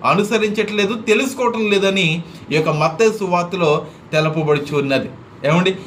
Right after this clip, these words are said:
ఉదయమందు లేదంటే రాత్రి సమయమందు మేఘము నల్లబడి ఉన్నదనుకోండి, లేదంటే నక్షత్రములు కనిపించట్లేదు అనుకోండి,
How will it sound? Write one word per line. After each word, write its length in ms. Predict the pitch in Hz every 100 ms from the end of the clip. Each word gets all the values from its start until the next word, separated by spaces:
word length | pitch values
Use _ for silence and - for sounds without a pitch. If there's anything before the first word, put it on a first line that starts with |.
| - 127
ఉదయమందు 760 | 156 190 202 196 196 196 202 - -
లేదంటే 600 | 165 185 185 175 175 170 - 131
రాత్రి 400 | 156 175 175 196
సమయమందు 580 | 196 185 190 196 185 175 - -
మేఘము 460 | 139 156 190 202 196
నల్లబడి 480 | 185 185 190 196
ఉన్నదనుకోండి, 680 | 196 190 190 175 180 160 135 - -
లేదంటే 640 | 156 196 196 185 190 165 - -
నక్షత్రములు 760 | 147 170 170 226 214 208 208 208
కనిపించట్లేదు 760 | 202 196 208 208 196 196 190
అనుకోండి, 440 | 190 185 180 156